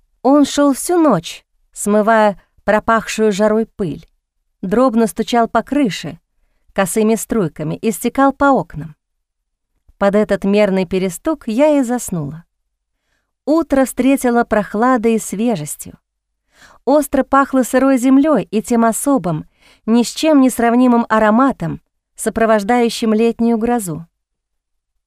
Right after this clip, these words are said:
Выйдя на крыльцо, вздохнула полной грудью, замечая, что все вокруг стало намного ярче.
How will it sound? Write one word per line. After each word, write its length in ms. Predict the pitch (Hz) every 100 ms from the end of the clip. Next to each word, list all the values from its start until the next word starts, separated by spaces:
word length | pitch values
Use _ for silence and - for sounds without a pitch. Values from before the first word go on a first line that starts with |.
| _ _
Выйдя 340 | 190 220 220 214
на 120 | 214
крыльцо, 520 | 220 220 214 - 294
вздохнула 600 | 202 175 226 254 285 269
полной 400 | 269 285 277 285
грудью, 600 | 262 302 226 147 156 160 - _ _
замечая, 580 | 175 208 220 - 233 220
что 200 | - 226
все 260 | - - 294
вокруг 340 | 277 269 262
стало 340 | - 262 254 240
намного 400 | 240 247 247 254
ярче. 520 | 226 180 - -